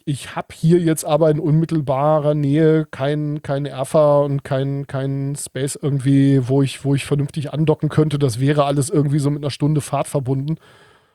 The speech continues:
Und das ist dann irgendwie für einen gemütlichen Abend halt schon ein bisschen weit. Und, äh, ja. Dementsprechend kenn ich zwar ganz, ganz viele Leute aus dem Club. Ich weiß auch, dass hier einige durchaus auch sehr nahe dran wohnen.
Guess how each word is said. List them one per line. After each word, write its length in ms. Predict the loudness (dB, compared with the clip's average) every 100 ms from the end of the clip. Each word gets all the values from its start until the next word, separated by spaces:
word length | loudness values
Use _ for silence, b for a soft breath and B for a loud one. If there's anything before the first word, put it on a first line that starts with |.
| b
Und 480 | 0 4 4 4 2
das 160 | 0 0
ist 140 | -2
dann 100 | -4
irgendwie 280 | -2 0 0
für 140 | 0
einen 80 | 2
gemütlichen 520 | 4 4 2 0 -2
Abend 340 | -2 0 0 0
halt 140 | -2
schon 220 | 0 0
ein 60 | 2
bisschen 400 | 0 -2 -2 -2
weit. 460 | -2 0 -2 -4 -18 _ _ _ _ _ _ _ -8
Und, 640 | -4 -4 -4 -6 -10 -12
äh, 240 | -10 -10 -10 -16 -18
ja. 220 | -14 -14 -14 _ _ _ _ _ _ _ _ _ -4
Dementsprechend 500 | -4 0 -2 -2 -2
kenn 160 | 0
ich 120 | 0
zwar 180 | 0 -2
ganz, 200 | 0 0
ganz 180 | 0 -2
viele 240 | -2 -2 2
Leute 280 | 2 2
aus 100 | 0
dem 80 | -2
Club. 260 | -4 -4 -2
Ich 100 | -2
weiß 240 | 0 2
auch, 60 | 2
dass 180 | 0 0
hier 120 | 0
einige 280 | 0 0 0
durchaus 320 | 0 0 -2
auch 120 | -4
sehr 180 | -2 0
nahe 260 | 2 0 0
dran 300 | -2 -4 0
wohnen. 320 | 2 2